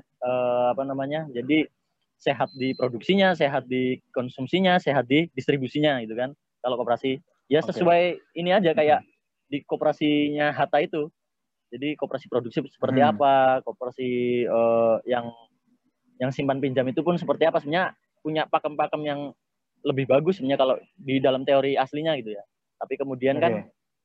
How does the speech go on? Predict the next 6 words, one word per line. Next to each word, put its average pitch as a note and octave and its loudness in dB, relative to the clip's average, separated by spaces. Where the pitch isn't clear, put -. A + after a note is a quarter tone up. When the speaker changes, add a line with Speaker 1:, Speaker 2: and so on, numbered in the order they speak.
Speaker 1:
makin C#3+ -2
kesininya D3+ 0
koperasi F3 2
banyak, C3+ -2
banyak, C3+ 0
eh, B2+ 2